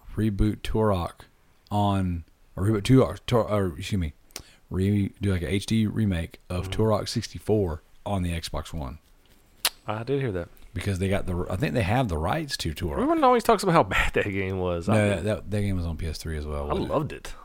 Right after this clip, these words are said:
Speaker 2: I love those games.
Speaker 1: Oh, dude. God
Speaker 2: I'm sure we
Speaker 1: almighty.
Speaker 2: went back now and played it, it would be like,
Speaker 1: Pretty terrible.
Speaker 2: "This is rough."
Speaker 1: But, dude,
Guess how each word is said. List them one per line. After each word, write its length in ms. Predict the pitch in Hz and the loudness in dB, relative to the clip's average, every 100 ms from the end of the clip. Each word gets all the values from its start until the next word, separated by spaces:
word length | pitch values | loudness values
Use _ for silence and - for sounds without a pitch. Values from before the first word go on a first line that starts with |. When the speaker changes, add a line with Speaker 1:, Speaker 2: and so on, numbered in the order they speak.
| - | -6
Speaker 2:
I 60 | |
love 220 | 143 117 | 0 0
those 180 | 135 73 | 0 -10
games. 420 | - 71 71 - - | -10 -12 -12 -10 -6
Speaker 1:
Oh, 100 | 87 - | -6 -2
dude. 340 | 85 69 - - | -2 -2 -6 -6
God 200 | - 95 | -2 4
Speaker 2:
I'm 60 | 208 | 4
sure 160 | 214 170 | 6 6
we 120 | 139 | 6
Speaker 1:
almighty. 0 | |
Speaker 2:
went 80 | 104 | 4
back 160 | 95 | 0
now 200 | 85 90 92 | 0 0 0
and 80 | |
played 140 | 87 85 | -2 -4
it, 20 | |
it 40 | 80 | -4
would 80 | 80 | -6
be 80 | |
like, 280 | 85 82 78 _ - | -4 -4 -6 _ -18
Speaker 1:
Pretty 240 | - 104 87 | -2 0 0
terrible. 460 | 80 76 78 78 95 | -2 -2 -6 -6 -10
Speaker 2:
"This 120 | 85 | -12
is 60 | 82 | -10
rough." 300 | 80 - 104 | -10 -10 -10
Speaker 1:
But, 140 | 87 | -6
dude, 200 | 85 90 | -2 -2